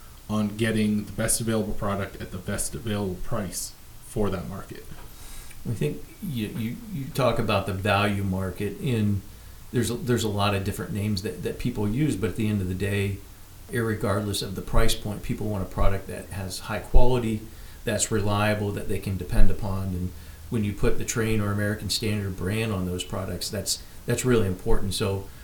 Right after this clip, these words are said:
Speaker 2: from a branding standpoint, we don't want to introduce a product that's gonna deteriorate those brands at all. So the in-house manufacturing of, uh, for instance, the new Run True piece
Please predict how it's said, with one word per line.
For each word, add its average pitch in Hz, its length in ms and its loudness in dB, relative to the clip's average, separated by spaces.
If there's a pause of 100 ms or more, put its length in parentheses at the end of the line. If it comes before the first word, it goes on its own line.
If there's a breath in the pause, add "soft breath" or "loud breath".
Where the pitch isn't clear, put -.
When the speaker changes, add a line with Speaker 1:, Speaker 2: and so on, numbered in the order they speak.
(100)
Speaker 2:
from 113 200 0
a 95 80 -2
branding 123 540 4
standpoint, 107 640 2
we 139 180 0
don't 123 260 -4
want 107 200 -2
to - 60 -6
introduce 98 400 -4
a 98 60 -4
product 98 480 4
that's 92 200 -6
gonna 92 240 -4
deteriorate 101 600 -4 (520 loud breath)
those 107 200 -2
brands 98 380 0
at 98 80 -2
all. 101 260 -2
So 104 400 0 (320 loud breath)
the 117 180 0
in-house 117 440 2
manufacturing 101 1040 -2
of, 95 500 -6 (140)
uh, 87 140 -10
for 107 180 -6
instance, 101 340 -4
the 107 140 -6
new 107 160 -2
Run 101 340 -2
True - 220 10
piece - 460 6